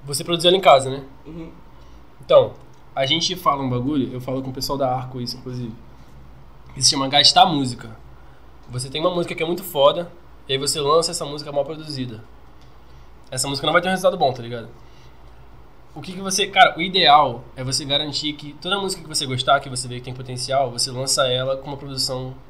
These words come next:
Speaker 1: decente, tá ligado? Eu sei que muita gente não tem grana pra fazer uma produção, tipo, no Jota, tá ligado? Mas, pô, tem muito produtor barato, pouco famoso, que é bom, tá ligado? Então, tipo assim, se você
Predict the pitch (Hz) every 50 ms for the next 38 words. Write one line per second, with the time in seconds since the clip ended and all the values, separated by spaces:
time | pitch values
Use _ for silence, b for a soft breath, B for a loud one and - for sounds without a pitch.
0 | - - - - 127 147 147 - - 131 120 113 - - 120 117 120 120 113 -
1 | B B B - 170 185 196 196 220 220 247 226 214 220 - - 220 214 208 233
2 | 226 190 175 180 180 185 170 170 170 175 165 151 160 156 151 160 160 156 151 139
3 | - 165 147 147 147 139 131 - - - - - - - - - 139 143 143 131
4 | 135 131 127 127 127 - 123 117 120 123 123 117 113 - - - b b b b
5 | b b b b b b b b - - 135 147 139 143 143 139 - - - -
6 | - - - 220 220 - 175 160 175 196 196 240 226 208 180 - - 175 175 170
7 | 151 135 160 156 147 135 131 - - - - 143 139 131 123 123 131 147 160 160
8 | - 139 120 - - - - - 147 139 135 139 - 147 127 123 135 151 165 151
9 | 131 131 127 127 - 143 139 139 127 120 113 110 117 113 113 117 117 110 - b
10 | b b b b b b b - 143 160 160 156 170 175 160 151 131 - 151 156
11 | 156 185 175